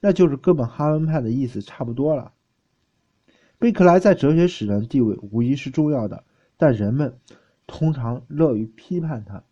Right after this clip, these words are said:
我们的哥本哈根派是否比他走得更远呢？好歹贝克莱还认为事物是连续客观的存在的，因为总有上帝在不停地看着一切，而量子论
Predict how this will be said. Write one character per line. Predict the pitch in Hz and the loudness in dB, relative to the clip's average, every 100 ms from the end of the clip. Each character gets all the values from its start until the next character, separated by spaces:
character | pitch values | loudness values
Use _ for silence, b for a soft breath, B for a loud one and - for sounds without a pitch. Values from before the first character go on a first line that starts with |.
| _ _ _ _ - | _ _ _ _ -8
我 | 139 | -2
们 | 175 | 0
的 | 208 | 0
哥 | 226 214 | 2 2
本 | 143 | 0
哈 | 147 | -2
根 | 170 180 | -2 -2
派 | 180 151 b b | -4 -6 b b
是 | _ - 165 | _ -2 0
否 | 123 | 0
比 | 120 113 | 0 -2
他 | 143 | -4
走 | 156 104 | -4 -6
得 | 104 | -6
更 | - 196 160 | -2 0 0
远 | 113 101 | -2 -6
呢？ | 113 123 _ | -8 -10 _
好 | - 127 | -6 -4
歹 | 127 - _ _ _ _ _ _ _ _ | -4 -6 _ _ _ _ _ _ _ _
贝 | 170 | 0
克 | 165 | 2
莱 | 139 117 | 0 -4
还 | 135 - 123 127 | -4 -8 -2 0
认 | 190 180 156 | 2 2 0
为 | 123 | 0
事 | 131 - 185 | -4 -2 0
物 | 143 107 | 2 0
是 | - | -6
连 | 104 98 123 | -4 -4 -4
续 | 131 | -6
客 | 120 - 160 | -8 -6 -6
观 | 127 139 | -4 -6
的 | 123 | -6
存 | - 101 | -10 -8
在 | 113 107 | -6 -8
的， | 82 - | -10 -12
因 | - 170 | -2 0
为 | 190 | 0
总 | 185 131 | -2 -4
有 | 170 | -2
上 | 127 - 151 | -4 -6 -6
帝 | 123 131 - _ | -4 -8 -10 _
在 | 123 | -6
不 | 123 180 | -6 -8
停 | - 113 | -8 -8
地 | 123 | -10
看 | - 202 | -10 -10
着 | 143 | -8
一 | 95 104 | -6 -6
切， | - 139 - _ _ | -6 -10 -10 _ _
而 | - 113 | -6 2
量 | 165 180 | 4 4
子 | 101 | 2
论 | 95 98 | -4 -6